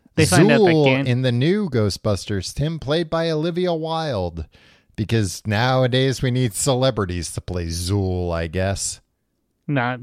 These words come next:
Speaker 1: scary weirdos.
Speaker 2: Yeah, not just scary, weird women.
Speaker 1: Um, Gandalf's sword is called Glamdring. Glamdring.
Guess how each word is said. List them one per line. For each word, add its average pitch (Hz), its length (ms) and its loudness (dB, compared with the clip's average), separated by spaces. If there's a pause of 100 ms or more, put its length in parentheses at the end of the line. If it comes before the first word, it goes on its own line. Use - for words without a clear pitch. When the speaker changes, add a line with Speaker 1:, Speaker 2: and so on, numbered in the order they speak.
(120)
Speaker 1:
scary 139 600 0
weirdos. 143 840 2
Speaker 2:
Yeah, 277 220 4
not 190 200 0
just 185 220 -2
scary, 165 440 2
weird 135 460 2
women. 104 560 0 (2750)
Speaker 1:
Um, 120 640 0 (180)
Gandalf's 139 580 0
sword 139 480 -2
is 127 100 -4
called 117 440 -4 (180)
Glamdring. 160 1080 0 (540)
Glamdring. 156 840 -4